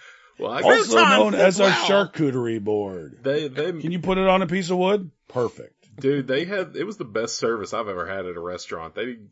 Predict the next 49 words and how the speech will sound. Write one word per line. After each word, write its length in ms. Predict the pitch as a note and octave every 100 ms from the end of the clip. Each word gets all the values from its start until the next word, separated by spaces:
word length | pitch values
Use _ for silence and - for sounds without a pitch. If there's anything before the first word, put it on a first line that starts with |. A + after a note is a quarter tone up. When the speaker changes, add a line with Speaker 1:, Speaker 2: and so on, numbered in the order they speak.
| _
Speaker 1:
they 120 | G#2+
were 100 | A#2 F2
Speaker 2:
That 60 | D3
Speaker 1:
awesome. 100 | F3
Speaker 2:
place 180 | G3 D3
is 80 | G#2
amazing. 600 | E2+ F2+ E2 C2 A#1+ - _ _
That 120 | C#3
place 220 | C#3 C#3+ A#2
is 60 |
so 320 | - - G#2
good. 240 | E2 D#2 C2 -
Speaker 1:
It 80 | B2
was, 220 | C3 - -
Speaker 3:
Yeah, 180 | F3
Speaker 1:
it 60 | C3
was 80 | G2+
Speaker 3:
it, 100 | F2
Speaker 1:
really 260 | F#2+ E2+
awesome. 360 | E2 E2 - G#2+
Speaker 3:
you 80 | A#3
know 140 | A3
what? 200 | G#3 F#3 _ -
I'm 160 | F3+
gonna 160 | G#3 G#3
say, 340 | - F3 D#3+ -
I'm 120 | D3+
gonna 160 | E3 E3+
give, 380 | D#3+ D#3+ D3+ D#3+ _ _ C3+ C3+ _ -
out 200 | D3+ D#3
of 240 | D3 B2
ten, 280 | - C#3 C3
I'll 160 | A#2 B2+
give 240 | B2+ B2
the 100 | A2+
steaks 400 | - C3 A#2+ A2 -
a 80 | B2
six 480 | _ - B2 - -
to 140 | B2
seven, 540 | - - G2+ D#2+ C#2 -
at 140 | -
least 220 | C#3 C3+
based 260 | - C3 B2+
on 100 | A#2+
the 80 | A#2
time 320 | - G#2+ G#2+
I 100 | A2+
went. 380 | A2 A#2 D3 _ _ _ _ _ _ _ _ _ B2+
Um, 380 | C#3 B2 A#2